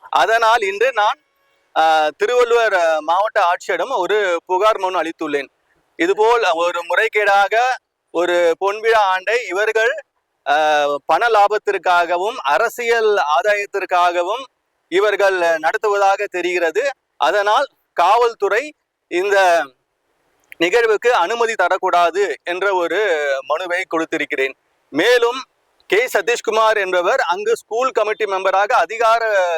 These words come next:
துஷ்பிரயோகம் செய்வதால் எச் இ எஃப் நிர்வாகம் அவரை அந்த பொறுப்பிலிருந்து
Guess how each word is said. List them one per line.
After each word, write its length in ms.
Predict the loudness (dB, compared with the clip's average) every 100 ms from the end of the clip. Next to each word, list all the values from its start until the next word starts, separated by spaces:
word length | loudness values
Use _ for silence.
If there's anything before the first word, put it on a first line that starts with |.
| -4
துஷ்பிரயோகம் 520 | -8 -2 0 0 -4
செய்வதால் 500 | -4 -2 2 2 0 -8 _ _
எச் 300 | -4 -4 -2
இ 80 | 0
எஃப் 160 | 0 0
நிர்வாகம் 480 | 0 0 0 -2 -2
அவரை 340 | -2 0 0
அந்த 200 | -2 -4 -2
பொறுப்பிலிருந்து 760 | -2 -2 -2 -2 -2 -2 -4